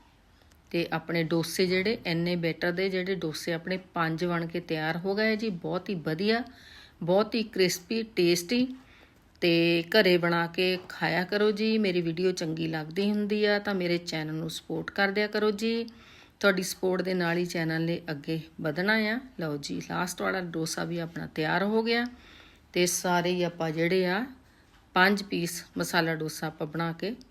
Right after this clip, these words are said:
ਤਿਆਰ ਕਰ ਲਿਆ ਇੱਦਾਂ ਸੌਖੇ ਤਰੀਕੇ ਨਾਲ, ਥੋੜ੍ਹੇ ਜਿਹੇ ਸਮਾਨ ਦੇ ਨਾਲ ਹੀ। ਤੇ ਲਓ ਜੀ, ਦੋਨਾਂ ਪਾਸੇ ਤੋਂ ਆਪਾਂ ਥੋੜ੍ਹਾ ਥੋੜ੍ਹਾ ਸੇਕ ਇੱਦਾਂ ਲਵਾ ਲੈਣਾ ਇਹਨੂੰ। ਬਹੁਤ ਵਧੀਆ,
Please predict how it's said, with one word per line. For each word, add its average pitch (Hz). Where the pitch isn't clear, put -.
ਤਿਆਰ 156
ਕਰ 147
ਲਿਆ -
ਇੱਦਾਂ 165
ਸੌਖੇ -
ਤਰੀਕੇ 226
ਨਾਲ, 220
ਥੋੜ੍ਹੇ 180
ਜਿਹੇ 185
ਸਮਾਨ 175
ਦੇ 233
ਨਾਲ 233
ਹੀ। 240
ਤੇ 170
ਲਓ 165
ਜੀ, 165
ਦੋਨਾਂ 175
ਪਾਸੇ 202
ਤੋਂ 185
ਆਪਾਂ 175
ਥੋੜ੍ਹਾ 165
ਥੋੜ੍ਹਾ 160
ਸੇਕ 156
ਇੱਦਾਂ 156
ਲਵਾ 156
ਲੈਣਾ 190
ਇਹਨੂੰ। 233
ਬਹੁਤ 196
ਵਧੀਆ, 214